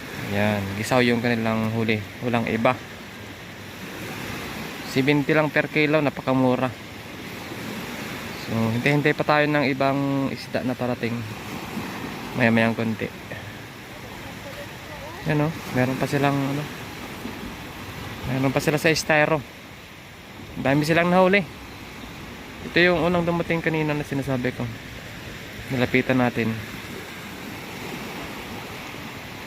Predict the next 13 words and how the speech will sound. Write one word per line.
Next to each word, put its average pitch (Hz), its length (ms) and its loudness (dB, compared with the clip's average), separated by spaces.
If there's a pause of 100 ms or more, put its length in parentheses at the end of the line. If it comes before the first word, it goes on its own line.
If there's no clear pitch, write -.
(240)
Hmm, 151 160 -2 (160)
marami 127 400 4
nga. - 80 -2 (560)
Mukhang 135 320 4
mabigat. 135 400 4
Hirap 127 320 2
yung 127 160 6
dalawang 127 320 4
taong 123 480 4
magbuhat 120 320 -2
ng, 123 180 0 (1200)
ah, 117 400 6
styrofoam. 120 640 2